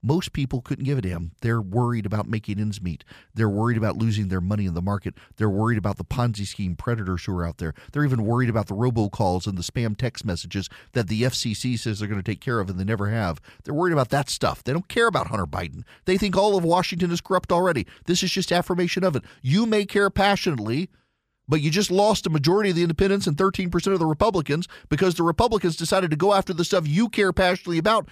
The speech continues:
that no one else cares about. They gotta fix that. They can start with F T X. Eden Pure is an air purifier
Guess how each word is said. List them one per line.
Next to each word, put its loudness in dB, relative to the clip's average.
that -2
no 4
one 4
else 2
cares 4
about. -4
They -6
gotta -2
fix -8
that. -12
They -4
can -6
start 0
with -6
F -4
T -4
X. -10
Eden -4
Pure 0
is -2
an -4
air 0
purifier -2